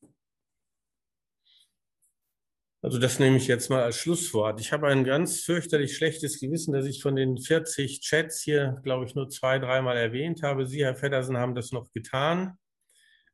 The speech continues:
Aber diese muntere Chatbeteiligung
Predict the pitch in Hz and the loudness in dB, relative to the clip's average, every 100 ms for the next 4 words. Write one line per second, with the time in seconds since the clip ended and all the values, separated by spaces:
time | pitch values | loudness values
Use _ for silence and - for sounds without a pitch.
0 | _ _ - 135 131 147 143 143 135 127 | _ _ 0 2 2 2 4 4 4 -4
1 | 139 143 208 202 151 - 170 180 143 - | -2 2 2 2 -2 0 -2 -2 -8 -4
2 | 117 120 123 131 123 | -2 0 -2 -8 -12